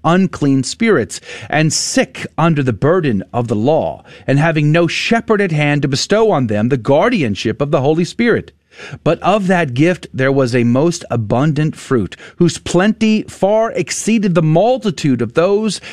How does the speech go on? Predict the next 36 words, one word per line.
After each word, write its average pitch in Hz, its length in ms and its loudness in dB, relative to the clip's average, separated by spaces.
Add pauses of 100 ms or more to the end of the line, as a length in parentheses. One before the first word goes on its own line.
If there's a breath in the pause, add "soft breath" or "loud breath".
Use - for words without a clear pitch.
that 151 180 0
drank 156 400 0
thereof. 180 600 0 (380)
How 202 280 0
many 185 400 2
soever 180 560 0
take - 380 -2
of 110 100 0
it, 85 220 -8 (240 loud breath)
yet 202 400 2
an 175 240 0
inexhaustible 185 960 0
supply 175 460 0
remains. 170 680 0 (220 loud breath)
And 170 140 4
because 202 600 0
it 175 120 2
is 165 160 0
profitable 156 640 0
that 120 220 -2
there 175 180 2
should 151 260 -2
be 127 140 2
many 175 440 2
to - 140 -2
minister 151 560 0
it, 98 140 -4 (320 loud breath)
he 143 220 0
bids 156 480 0
us 156 320 0
ask 170 420 -4
the 156 140 2
Lord 156 320 2
of 139 80 -2
the 127 100 0
harvest 107 560 -2